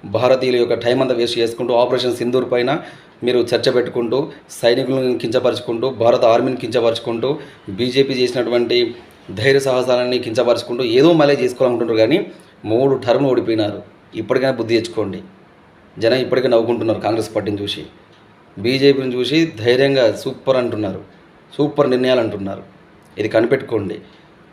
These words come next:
ట్వంటీ సిక్స్ బై లెవెన్ అప్పుడు దాడి చేసినప్పుడు మీరు పాకిస్తాన్పై యుద్ధం చేయనుండ్రి,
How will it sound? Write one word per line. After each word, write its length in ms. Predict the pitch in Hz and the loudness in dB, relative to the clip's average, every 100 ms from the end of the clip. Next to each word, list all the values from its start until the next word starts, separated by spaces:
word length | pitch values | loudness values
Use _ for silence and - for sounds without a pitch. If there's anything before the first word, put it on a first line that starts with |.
| - - | -18 -4
ట్వంటీ 240 | 127 131 | -2 0
సిక్స్ 260 | 143 143 135 | -2 -4 -4
బై 160 | 135 | 2
లెవెన్ 340 | 131 127 127 117 - - - | 2 2 0 -2 -8 -12 -8
అప్పుడు 220 | 110 120 | -6 -4
దాడి 320 | 110 113 123 135 | -4 0 2 2
చేసినప్పుడు 560 | 127 123 113 - 170 | -2 -2 -2 0 0
మీరు 300 | 151 120 127 | 0 0 0
పాకిస్తాన్పై 720 | 123 - 123 135 139 131 131 117 | 0 0 0 0 -4 -4 -6 -6
యుద్ధం 340 | 110 113 131 | -4 0 2
చేయనుండ్రి, 460 | 120 104 95 98 | 2 0 -4 -8